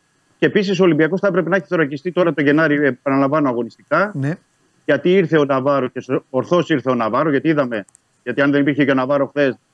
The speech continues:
Speaker 1: δεν θα είχε σεντερφόρ ο Ολυμπιακός τουλάχιστον να παίξει.
Speaker 2: Ναι, ναι.
Speaker 1: Ορθώς ήρθε και ο, ο Ζέλσον Μαρτίνς, αλλά δεν έχουν έρθει οι κεντρικοί αμυντικοί και οι χαφ.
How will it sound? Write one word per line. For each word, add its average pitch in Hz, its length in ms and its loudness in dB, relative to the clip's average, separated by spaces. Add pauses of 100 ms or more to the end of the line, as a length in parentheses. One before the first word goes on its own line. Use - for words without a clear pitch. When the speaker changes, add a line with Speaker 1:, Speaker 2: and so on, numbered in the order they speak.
(220)
Speaker 1:
δεν 147 100 -4
θα 147 80 0
είχε 139 100 0
σεντερφόρ 143 420 0
ο 147 40 2
Ολυμπιακός 110 360 -4
τουλάχιστον 104 360 -8
να 92 80 -8
παίξει. 165 340 -4
Speaker 2:
Ναι, 156 200 2
ναι. 160 200 -2 (540)
Speaker 1:
Ορθώς 147 360 0
ήρθε 147 200 0
και 135 100 -2
ο, 127 560 0
ο 110 60 -2
Ζέλσον 120 340 -4
Μαρτίνς, 139 420 -4
αλλά 170 180 2
δεν 202 200 0
έχουν 180 280 0
έρθει 196 400 0 (800)
οι - 80 -16
κεντρικοί 147 420 2
αμυντικοί 165 680 0 (580)
και 175 120 4
οι 151 60 2
χαφ. 135 240 -2